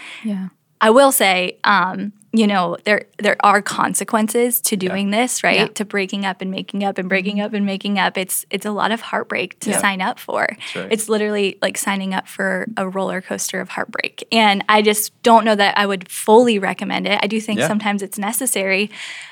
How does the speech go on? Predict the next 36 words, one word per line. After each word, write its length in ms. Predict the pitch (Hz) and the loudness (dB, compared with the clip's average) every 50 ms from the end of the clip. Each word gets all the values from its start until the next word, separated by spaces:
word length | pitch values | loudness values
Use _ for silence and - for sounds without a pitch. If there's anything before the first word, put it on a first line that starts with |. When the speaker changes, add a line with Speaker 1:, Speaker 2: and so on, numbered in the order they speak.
| - - | -6 0
Speaker 2:
but 140 | - 226 202 | 2 4 4
I 80 | 208 | 4
don't 200 | 208 220 220 - | 4 2 2 2
know, 380 | 208 208 202 196 196 196 - - - | 2 2 4 4 4 2 2 0 2
it 140 | - 220 - | 2 4 6
doesn't 320 | 226 220 226 226 208 190 | 6 4 4 2 -2 0
go 200 | - 196 190 190 190 | 0 0 2 2 0
without 340 | 190 190 - - - - | -2 0 2 0 0 0
consequence. 680 | - - 196 196 - - 208 - - - 190 - - 220 | 0 -2 -2 -2 -2 -6 -8 -4 -4 -4 -4 -4 -4 -2
And 100 | 208 196 | 0 0
I 100 | 196 196 | 0 0
will 220 | 196 208 220 220 | 2 4 4 4
say, 360 | 214 - 208 202 - 190 - - | 2 0 0 0 0 0 -2 0
every 300 | - 208 208 226 240 233 | 0 2 2 2 0 0
time, 500 | 233 - 220 208 202 202 196 190 196 208 - - - - - - - - _ _ - | -2 0 0 2 2 2 0 0 -4 -6 -8 -10 -20 -20 -20 -20 -20 -20 _ _ 0
like, 200 | 196 190 180 - | 0 0 0 0
for 200 | - - 220 214 | -2 -2 0 0
me 240 | 208 202 202 196 190 | 2 2 2 0 -2
and 100 | 180 180 | -2 -4
Cole 220 | - 208 196 185 | -2 -2 -2 -2
specifically, 760 | 185 - - 190 185 - 214 226 226 247 208 202 185 - - | -2 -4 -6 -4 -2 -2 -2 -2 -2 -4 -4 -2 -4 -2 0
every 240 | 202 196 208 226 226 | -2 0 0 -2 -4
time 220 | 214 214 214 208 | -2 -2 -2 -2
we 100 | 202 190 | -2 -4
broke 300 | 185 196 196 196 190 220 | -4 -4 -4 -4 0 0
up 260 | 202 202 196 196 196 | 0 0 0 -4 -6
and 100 | 208 190 | -6 -6
got 140 | 180 185 190 | -6 -6 -6
back 120 | - 202 | -8 -10
together 240 | - - 214 214 214 | -8 -4 -4 -2 -2
and 100 | 208 190 | -2 -4
broke 120 | 185 190 196 | -4 -6 -8
up, 120 | 196 - | -8 -8
got 120 | - - - | -10 -12 -10
back 100 | - 185 | -10 -12
together, 400 | - - 269 269 254 214 202 202 | -6 0 2 2 4 4 2 0